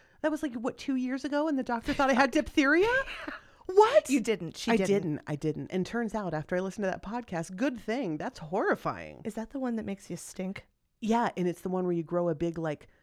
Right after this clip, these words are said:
Speaker 1: thing on the back of your tongue that basically suffocates you. Like, it just grows, and, and it's just, like, dead cells that grow and grow and grow until you just suffocate.
Speaker 2: Oh my
Speaker 1: Yeah,
Speaker 2: God.
Speaker 1: it's
Speaker 2: I'm so glad you
Speaker 1: horrifying.
Speaker 2: didn't have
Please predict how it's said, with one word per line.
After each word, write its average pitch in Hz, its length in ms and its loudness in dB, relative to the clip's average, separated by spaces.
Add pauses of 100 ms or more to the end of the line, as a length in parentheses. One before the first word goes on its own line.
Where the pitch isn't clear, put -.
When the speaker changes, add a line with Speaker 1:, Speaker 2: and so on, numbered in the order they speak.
Speaker 1:
thing 180 420 2
on 160 100 2
the 156 60 -2
back 156 280 -4
of 175 40 -4
your 147 120 -6
tongue 160 420 -4
that 156 300 -6
basically 165 380 -2
suffocates - 600 -8
you. 64 140 -14 (400)
Like, - 140 0
it 170 60 -4
just 147 180 -8
grows, 147 300 -2
and, 156 160 -4
and 170 100 -2
it's 156 120 -2
just, - 180 -10
like, 143 240 -6
dead 143 340 -6
cells 135 560 -8 (220)
that 139 120 -8
grow 151 300 -2
and 156 100 -2
grow 147 260 -2
and 147 100 -6
grow 147 240 -2
until 147 200 -8
you 135 80 -6
just - 200 -18
suffocate. - 420 -16 (240)
Speaker 2:
Oh 294 300 -2
my 185 320 -4 (160)
Speaker 1:
Yeah, 254 180 -4
Speaker 2:
God. 294 120 2
Speaker 1:
it's - 100 -2
Speaker 2:
I'm 233 180 6
so 427 60 2 (340)
glad 339 400 6
you 349 80 6
Speaker 1:
horrifying. - 0 -
Speaker 2:
didn't 349 220 4
have 453 440 -2